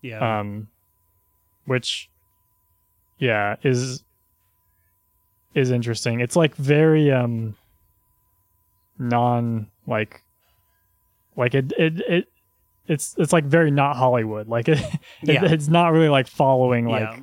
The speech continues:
Speaker 2: what you, what a, what a movie, like, should be, quote unquote. Um,
Speaker 1: Yeah, and I also, d-, I mean, I don't know how true this really is, but I, I, I feel like whenever you watch a movie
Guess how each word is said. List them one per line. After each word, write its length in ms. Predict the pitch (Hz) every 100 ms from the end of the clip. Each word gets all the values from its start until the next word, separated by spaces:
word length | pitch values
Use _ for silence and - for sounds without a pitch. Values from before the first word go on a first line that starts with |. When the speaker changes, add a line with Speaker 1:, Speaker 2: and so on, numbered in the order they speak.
| -
Speaker 2:
what 220 | 131 127
you, 180 | 123 127 -
what 200 | 143 135
a, 300 | 127 117 110 _ _ _
what 140 | 143 131
a 40 |
movie, 300 | 127 120 123
like, 180 | 117 -
should 460 | - - 123 110 117
be, 260 | 110 107
quote 220 | - 120
unquote. 420 | 113 113 120 117 - _
Um, 280 | 117 107 107
Speaker 1:
Yeah, 300 | 135 123 120 -
and 100 | 147
I 60 | 196
also, 340 | 262 254 240
d-, 120 | 180 180
I 80 | 156
mean, 400 | 180 175 151 131 _
I 180 | 160 220
don't 220 | 214 156
know 300 | 143 139 131
how 240 | 123 139 131
true 200 | - 151
this 180 | 131 147
really 180 | 139
is, 100 | 135
but 140 | 117 135
I, 100 | 127
I, 240 | 135 139 135
I 60 | 139
feel 140 | 220
like 120 | 233
whenever 280 | 165 139 147
you 160 | 151 139
watch 200 | 135 139
a 60 |
movie 520 | 123 127 127 127 113